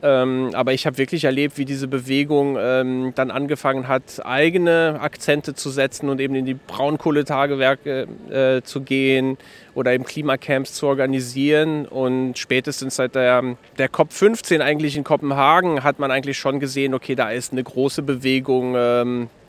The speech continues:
die am Entstehen ist. Und jetzt die letzten Jahre mit Fridays for Future bin ich eigentlich sehr froh zu erleben, wie diese Sachen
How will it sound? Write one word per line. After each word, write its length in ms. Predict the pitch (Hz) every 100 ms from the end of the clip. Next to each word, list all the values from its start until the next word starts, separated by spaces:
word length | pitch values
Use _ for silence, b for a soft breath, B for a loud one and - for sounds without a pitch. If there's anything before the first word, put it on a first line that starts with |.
| -
die 100 | 123
am 120 | 127
Entstehen 540 | 123 - - 147 151
ist. 300 | 135 185 - B B B B
Und 400 | - 139 139 131
jetzt 260 | 143 143 -
die 60 |
letzten 320 | 143 139 -
Jahre 500 | 139 127 127 147 151
mit 160 | 139 135
Fridays 400 | - 135 135 139
for 120 | 143
Future 840 | - 135 139 - 147 139 135 131 131 -
bin 100 | 131
ich 140 | 135
eigentlich 260 | 131 131 139
sehr 160 | - 131
froh 360 | - - 143
zu 180 | 165 175
erleben, 500 | 143 131 139 143 135
wie 140 | 135
diese 300 | 127 135 139
Sachen 480 | 127 127 - 135 131